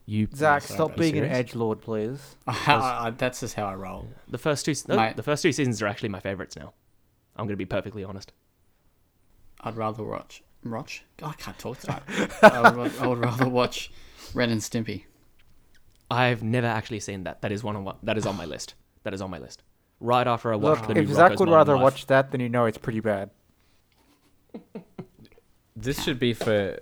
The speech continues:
Speaker 4: like, the off-topic banter at the end, but I watched the Rocko's Modern Life movie today.
Speaker 3: But there's a movie?
Speaker 4: No,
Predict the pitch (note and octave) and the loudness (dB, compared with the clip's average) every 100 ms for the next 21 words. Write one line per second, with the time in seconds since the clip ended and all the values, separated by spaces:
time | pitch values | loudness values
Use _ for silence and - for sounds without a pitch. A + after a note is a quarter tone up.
0 | - G2 G#2 - G#2 D#2+ G#2+ - A#2+ F#2+ | -8 -6 -6 -4 -4 -2 -4 -2 -2 -2
1 | F2 G#2 G#2+ G2 F2 G2+ F#2+ F#2 F#2 F#2+ | -4 -4 -2 -4 -2 -4 -4 -4 -4 -4
2 | G#2+ - B2+ G#2 A2 G#2 F#2+ G2 F#2 F2 | -6 -4 -4 -2 -2 -2 -2 -2 -4 -4
3 | G2+ - F#2+ F2+ F#2 - F2 F2 G2+ _ | -4 -4 -4 -4 -4 -4 -6 -6 -10 _
4 | _ _ _ D#3 E3 D3 A2+ A2+ A#2 | _ _ _ -4 -2 0 0 0 -2